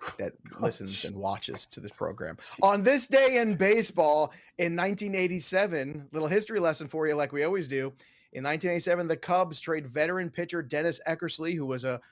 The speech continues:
Speaker 1: a pretty good starting pitcher, and along with a minor leaguer, Dan Roan, to the A's for three minor leaguers, and the rest is history. Dennis Eckersley went on to become a Hall of Famer, and Tony La Russa and Dennis Eckersley changed the game of baseball forever, making Dennis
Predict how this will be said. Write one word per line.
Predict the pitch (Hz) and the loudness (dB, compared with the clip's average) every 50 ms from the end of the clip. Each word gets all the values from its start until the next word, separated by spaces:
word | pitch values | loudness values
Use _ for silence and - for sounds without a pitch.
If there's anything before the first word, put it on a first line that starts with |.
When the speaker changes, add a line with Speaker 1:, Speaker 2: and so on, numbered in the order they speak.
| _ _ _ - | _ _ _ -10
Speaker 1:
a | 143 | -6
pretty | - - 240 262 269 | -2 0 0 0 2
good | 233 240 202 | 0 0 0
starting | - - 208 202 202 202 175 | 0 0 0 0 0 0 -2
pitcher, | 202 196 - - 120 110 123 131 _ _ _ _ _ _ _ _ _ _ - | -2 -4 -4 -4 -6 -6 -8 -8 _ _ _ _ _ _ _ _ _ _ -4
and | 139 143 143 | -4 -2 0
along | 143 151 156 156 | 0 0 2 2
with | 156 151 | 2 0
a | 143 | 0
minor | 143 143 143 147 143 | 2 0 0 0 0
leaguer, | 151 151 139 143 139 | -2 0 2 0 0
Dan | 120 127 147 147 151 160 165 165 151 | 0 0 -2 0 0 0 0 -2 -2
Roan, | 131 131 147 160 165 160 151 135 127 120 127 131 - _ _ _ - | -2 -2 0 0 2 0 0 0 -2 -4 -6 -8 -10 _ _ _ -10
to | - 143 | -6 -4
the | 143 135 156 | -2 0 2
A's | 170 180 165 139 127 120 117 - | 2 2 2 0 -2 -4 -6 -6
for | - 127 | -10 -12
three | - - 156 165 165 | -8 -6 -4 -4 -2
minor | 156 156 151 156 151 | -2 -2 -2 -2 -2
leaguers, | 151 156 165 165 143 143 135 135 131 127 - - _ _ _ _ _ _ _ - | -2 -2 -2 -2 0 0 0 0 -2 -4 -8 -12 _ _ _ _ _ _ _ -6
and | 160 160 165 | -2 0 0
the | 160 | 2
rest | 151 170 175 170 - 165 | 4 4 4 2 0 -4
is | 151 - | -6 -4
history. | - 170 170 - - 156 131 113 110 110 | -2 -2 -2 -2 -2 -2 -2 -2 -2 -4
Dennis | - 143 147 151 143 - | -2 -2 -2 -2 -2 -2
Eckersley | - 160 - - 151 - - 156 147 | -2 -2 -2 -4 -6 -4 -2 -2 -2
went | 135 139 139 | 0 0 0
on | 147 143 143 139 | 2 2 0 0
to | 131 139 | -2 -6
become | 139 131 151 139 | -6 -4 -2 0
a | 135 127 | 0 -2
Hall | - - 156 156 151 | 0 0 0 0 0
of | 143 143 | 0 0
Famer, | - 156 151 143 135 131 123 120 - _ _ _ _ _ _ _ _ - | 0 0 0 0 0 -2 -2 -4 -6 _ _ _ _ _ _ _ _ -2
and | 160 156 147 147 127 | 0 0 0 -2 -4
Tony | - - 165 170 175 165 | -4 -2 0 0 0 0
La | 151 | 0
Russa | 147 156 156 139 160 151 | 0 0 0 0 0 0
and | 143 | 0
Dennis | 135 143 147 143 139 | 0 -2 -2 -2 -2
Eckersley | 156 143 135 131 - 147 135 123 | -2 -4 -4 -4 -6 -6 -4 -4
changed | - - - 165 143 147 151 151 147 | -2 -2 0 0 0 0 -2 -2 -2
the | 160 147 | -2 0
game | 147 143 143 143 | 0 0 0 0
of | 135 123 | 0 0
baseball | 135 131 131 131 - 135 131 127 | 0 0 0 0 0 0 0 0
forever, | - 127 - 139 143 127 127 123 120 117 _ - _ _ _ _ - | 0 -2 0 0 0 0 0 -2 -2 -4 _ -14 _ _ _ _ -6
making | 143 139 131 135 131 | -4 -4 -4 -2 0
Dennis | 147 147 147 - | 0 0 0 0